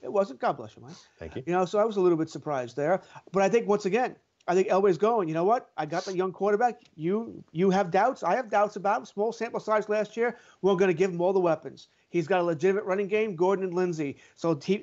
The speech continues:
Speaker 1: teams can't load up on the pass and have the safety deep. They'll have to worry about that. You got Fant and Ayo at tight end, two of the quickest tight ends there are. So you, you're solid there. Now you got Sutton, Jeudy,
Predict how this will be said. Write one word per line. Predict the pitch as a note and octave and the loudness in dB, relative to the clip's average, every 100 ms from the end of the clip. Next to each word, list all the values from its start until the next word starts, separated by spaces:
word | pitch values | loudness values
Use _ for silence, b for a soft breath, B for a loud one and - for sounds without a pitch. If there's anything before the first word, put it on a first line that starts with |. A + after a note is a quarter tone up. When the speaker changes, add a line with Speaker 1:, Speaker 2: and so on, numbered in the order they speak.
| - | -2
Speaker 1:
teams | G3 G3 | 0 0
can't | - G3 F#3+ | 2 -2 0
load | E3+ F#3 | 0 2
up | F3 | 0
on | F3+ | -2
the | E3 | -2
pass | F3 E3 | -2 -4
and | E3+ | -6
have | |
the | D#3 | -8
safety | - F3+ F3 | -6 -4 -4
deep. | D3 F3 | 2 2
They'll | D#3+ | 2
have | C#3 | -2
to | F3 | 0
worry | E3 E3 E3+ E3+ | 0 2 2 2
about | D3+ C#3 | 0 -2
that. | C#3+ A#2+ B B | -2 -6 B B
You | - F3 | -4 0
got | F3+ | 0
Fant | - G3 G3 G3+ | 0 0 0 0
and | F3+ | 0
Ayo | F#3+ F3+ E3+ | 2 4 2
at | D#3+ | -2
tight | - E3+ E3 | -2 0 0
end, | D#3+ B2 | -2 -6
two | - G3 | -4 -2
of | |
the | D#3+ - _ _ | -2 -8 _ _
quickest | - C#4 B3 - | -6 -4 -4 -2
tight | G#3 | 0
ends | G3+ F3+ | 0 0
there | F3 F#3 | 0 2
are. | G#3 | 2
So | G3+ F3 | 0 -4
you, | E3 b b | -6 b b
you're | F3+ | -2
solid | F3+ - G3+ G3+ F3 | -2 2 2 4 2
there. | G3 | 0
Now | D#3 | 0
you | G3+ | -4
got | D#3+ | -6
Sutton, | - A3+ A3+ - C3+ | -6 0 0 -2 -12
Jeudy, | C3+ A3+ G#3 D3 | -6 -2 0 -2